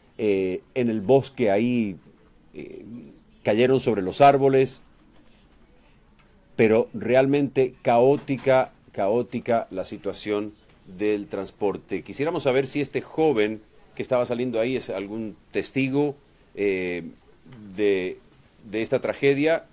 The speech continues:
Estamos tomando la señal en vivo de nuestra cadena hermana Cairo y también imágenes en vivo de la agencia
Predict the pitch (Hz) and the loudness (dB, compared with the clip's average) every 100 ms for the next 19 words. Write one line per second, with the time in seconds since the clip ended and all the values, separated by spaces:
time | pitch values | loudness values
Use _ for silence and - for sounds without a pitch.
0 | - 104 - 113 117 117 123 120 107 107 | -12 -8 -4 -4 -4 -4 -4 -4 -4 -4
1 | 113 110 101 117 120 120 120 - _ - | -4 -4 -4 -4 -2 -2 -4 -12 _ -12
2 | 95 104 101 101 95 101 113 113 90 95 | -4 -2 -2 -4 -2 -2 -2 -4 -6 -6
3 | 101 90 - 135 143 151 151 127 107 98 | -6 -6 -2 2 4 4 2 0 -4 -4
4 | 98 113 123 123 - - 120 113 123 127 | -2 -2 -2 -4 -12 -14 -6 -2 -2 -2
5 | 110 - 107 98 98 117 113 120 120 - | -4 -6 -8 -8 -6 -6 -2 -2 -2 -6
6 | 104 90 87 104 107 110 95 92 87 110 | -16 -18 -8 -6 -4 -6 -8 -8 -6 -4
7 | 107 - 101 101 92 | -4 -4 0 0 -2